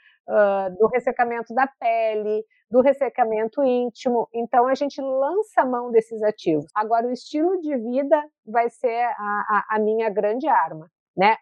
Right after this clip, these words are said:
Ômega três, vitamina D, estilo de vida e esses fitoterápicos.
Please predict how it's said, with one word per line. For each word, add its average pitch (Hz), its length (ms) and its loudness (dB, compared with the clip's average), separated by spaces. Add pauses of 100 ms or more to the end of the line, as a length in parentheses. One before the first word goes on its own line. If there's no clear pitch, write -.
Ômega 269 500 2
três, 226 440 0 (160)
vitamina 262 500 0
D, 208 440 0
estilo 269 480 -2
de 233 140 0
vida 240 600 2
e 240 140 -2
esses 226 300 -2
fitoterápicos. - 600 2